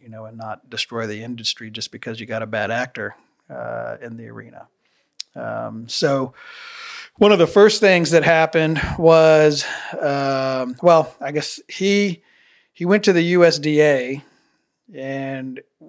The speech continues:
we can really get into the weeds <laughs> of, of, uh, regulatory, uh, meat laws, but we won't, we won't go there. But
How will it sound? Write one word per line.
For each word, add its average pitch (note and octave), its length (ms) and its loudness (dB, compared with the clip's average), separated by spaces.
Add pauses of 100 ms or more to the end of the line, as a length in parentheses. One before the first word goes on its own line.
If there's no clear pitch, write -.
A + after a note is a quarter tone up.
(540)
we D#3 140 -8
can C#3+ 240 -6
really G3 260 6
get F3+ 160 2
into E3+ 140 0
the D#3 100 -2
weeds D#3 460 -2
<laughs> - 460 2
of, F3+ 680 2
of, F3 360 6
uh, E3 280 6
regulatory, F3 1120 6
uh, D#3+ 300 6
meat F#3 340 4
laws, D#3+ 540 6
but D#3 160 4
we F3 120 4
won't, F#3 320 4
we G3+ 120 6
won't G#3 260 6
go G3+ 240 8
there. D#3 300 6
But D3+ 360 2